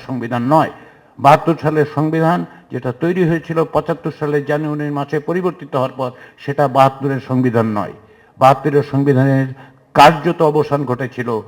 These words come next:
একদলীয় শাসন ব্যবস্থার মধ্য দিয়ে। ফলে এর পুনরুদ্ধারের প্রশ্ন যখন ওঠে, তখন তাদের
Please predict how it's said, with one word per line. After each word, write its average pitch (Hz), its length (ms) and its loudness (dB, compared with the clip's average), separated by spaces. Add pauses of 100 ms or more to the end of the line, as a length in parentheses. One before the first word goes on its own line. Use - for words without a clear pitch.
(200)
একদলীয় 127 480 -2
শাসন 117 380 -4
ব্যবস্থার 107 380 -10
মধ্য 107 300 -12
দিয়ে। - 280 -18 (340)
ফলে 165 240 4
এর 156 100 0
পুনরুদ্ধারের 185 680 -4
প্রশ্ন - 340 -8
যখন 143 260 -2
ওঠে, 139 320 -2 (280)
তখন 143 200 4
তাদের 143 240 4